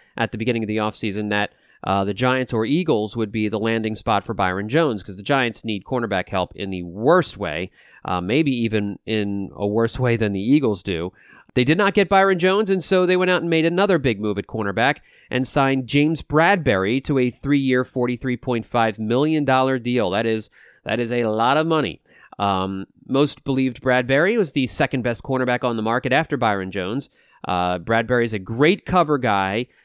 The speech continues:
can stick with your best wide receiver. He's a guy who can, uh, really shut down. I mean, he, he did great against, uh, Mike Evans last year when he played him twice, holding him, holding him down. He's a guy who can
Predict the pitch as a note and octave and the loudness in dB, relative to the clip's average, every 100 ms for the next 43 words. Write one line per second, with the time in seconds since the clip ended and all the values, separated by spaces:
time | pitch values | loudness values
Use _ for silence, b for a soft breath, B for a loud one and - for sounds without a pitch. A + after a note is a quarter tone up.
0 | b - B2 - - F3 E3+ E3 D#3+ C#3+ | b -6 -4 -4 -2 -2 0 -2 0 0
1 | D3 C#3+ C#3+ C3+ C3 C3 - B2 A#2+ A#2+ | 0 0 0 0 0 -4 -4 -2 -2 -4
2 | - - - B2+ G#2+ B2 B2+ C3 - A#2+ | -8 -20 -8 -6 -2 0 0 0 -2 -4
3 | A2 E2+ F2+ E2+ C3 B2 A2+ D#3+ D3+ C#3+ | -4 -4 -6 -4 -4 -4 -2 -2 0 0
4 | C3+ C#3 C3 A#2+ A2+ A#2+ A#2+ A#2 B2+ A#2 | 0 0 -2 -4 -4 -6 -6 -8 -8 -6
5 | G2+ A#2+ B2+ C3 A#2 A#2 G#2 - E2+ D2+ | -4 -2 -2 -4 -6 -6 -6 -12 -10 -8
6 | G#2 A#2+ - A#2 A#2+ A2+ G#2+ G2+ - A2+ | -4 -6 -4 -4 -4 -6 -6 -6 -4 -6
7 | G2+ - G#2+ G2+ G2+ A2 G2+ G2+ - - | -6 -6 -6 -6 -8 -4 -4 -4 -10 -12
8 | - C3 A2+ G#2 B2+ A#2+ A2+ - B2+ A2 | -4 -2 -2 -2 -2 0 -4 -6 -4 -2
9 | A#2 B2 A2 G#2 G#2 A2 G#2 G#2+ G#2+ A#2+ | -2 -2 -2 -2 -4 -6 -6 -4 -2 -2
10 | A#2 B2 | -4 -6